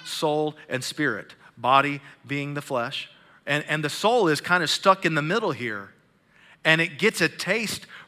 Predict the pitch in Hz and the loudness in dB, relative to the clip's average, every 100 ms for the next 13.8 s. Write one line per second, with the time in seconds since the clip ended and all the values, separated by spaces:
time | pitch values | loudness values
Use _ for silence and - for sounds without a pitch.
0 | - 165 151 - - 165 190 180 - - | -6 -2 -2 -6 -6 0 0 0 -2 -2
1 | 165 156 139 151 196 170 147 143 180 175 | -6 -2 0 4 4 4 2 0 -2 -2
2 | 175 - 180 175 - - - 143 151 135 | -2 -2 2 2 -2 -14 -14 -2 0 4
3 | 165 196 190 175 160 147 - 185 185 151 | 6 6 2 -4 -4 -6 -4 0 0 0
4 | 156 156 - - - 143 143 165 170 165 | -2 -6 -8 -12 -2 -2 4 6 6 4
5 | - 160 131 - - - 131 107 - 117 | 0 2 2 0 -20 -14 -12 -12 -10 -8
6 | - 131 117 104 123 - - - _ _ | -8 -8 -8 -8 -12 -14 -20 -20 _ _
7 | 110 127 135 123 127 120 113 92 - - | -10 -8 -8 -8 -8 -8 -10 -14 -16 -18
8 | - - 113 127 127 127 131 120 101 78 | -20 -14 -12 -10 -10 -8 -8 -8 -10 -12
9 | - - _ _ - 143 139 117 139 165 | -20 -20 _ _ -8 -6 -4 -2 2 2
10 | 185 160 160 139 127 156 147 135 135 135 | 2 0 -4 -6 -4 0 2 0 -4 -6
11 | - - - - 147 - - 180 170 160 | -10 -18 -12 -6 -6 -6 -6 -2 -2 -4
12 | - - - 147 - 190 165 - 160 160 | -10 -12 -4 -4 4 4 4 0 2 2
13 | 151 160 151 135 190 208 147 | 2 0 0 -4 0 0 -2